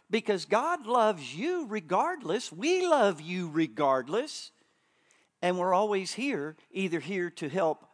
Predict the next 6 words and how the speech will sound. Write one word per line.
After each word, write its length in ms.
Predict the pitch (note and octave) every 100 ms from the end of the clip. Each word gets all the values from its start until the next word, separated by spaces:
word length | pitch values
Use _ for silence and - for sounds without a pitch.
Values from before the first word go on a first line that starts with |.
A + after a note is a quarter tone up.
| -
bring 300 | D#3 D#3+ C#3
repentance 880 | C3+ - - F#3 F#3 A#3+ C#4+ - - - _ -
and 240 | D#3 D3+
then 340 | D#3+ D#3 D3+ D3 _
restoration, 1000 | D3 D3 - C#3 C3+ C4+ D#4 - D#3 A3+ - _ _ - _ _
or, 540 | C#4+ F4 F#4 G#3+ A#3+